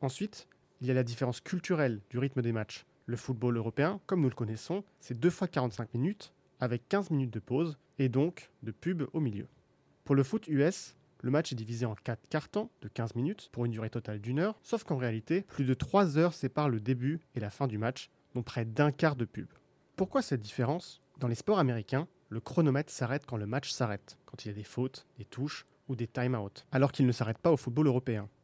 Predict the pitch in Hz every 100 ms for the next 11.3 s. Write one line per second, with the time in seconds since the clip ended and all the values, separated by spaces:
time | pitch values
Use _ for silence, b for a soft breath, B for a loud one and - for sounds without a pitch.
0 | _ - 127 139 - 202 135 143 117 117
1 | 117 175 - 127 123 117 127 143 131 110
2 | 101 113 175 202 - - 131 127 - 165
3 | 190 170 160 160 - 113 - _ _ _
4 | 127 123 226 - 139 151 120 139 - -
5 | 131 143 165 127 120 120 139 - 156 151
6 | 151 - 113 107 _ 120 123 117 131 127
7 | 110 - 143 160 123 120 147 - 147 127
8 | 107 - _ _ - 135 160 202 - _
9 | - - 110 - 175 165 139 131 143 123
10 | 113 101 104 156 - 165 165 110 - 180
11 | 131 117 131